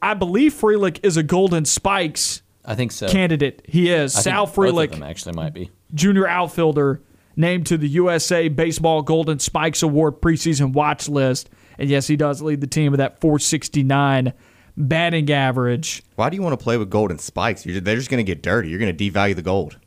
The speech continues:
Speaker 1: I think that's something you put in your trophy case, my man.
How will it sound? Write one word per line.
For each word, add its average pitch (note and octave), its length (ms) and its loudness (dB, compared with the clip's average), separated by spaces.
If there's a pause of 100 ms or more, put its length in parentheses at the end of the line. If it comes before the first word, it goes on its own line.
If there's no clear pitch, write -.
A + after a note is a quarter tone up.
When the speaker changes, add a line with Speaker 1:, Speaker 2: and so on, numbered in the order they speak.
(160)
Speaker 1:
I C#3+ 160 0
think D#3 200 0
that's D3 160 0
something C3+ 280 -4
you C#3 100 -2
put D#3 180 -2
in C3+ 80 -10
your C#3 100 -2
trophy C#3+ 380 0
case, - 300 -2
my B2 120 0
man. B2 300 0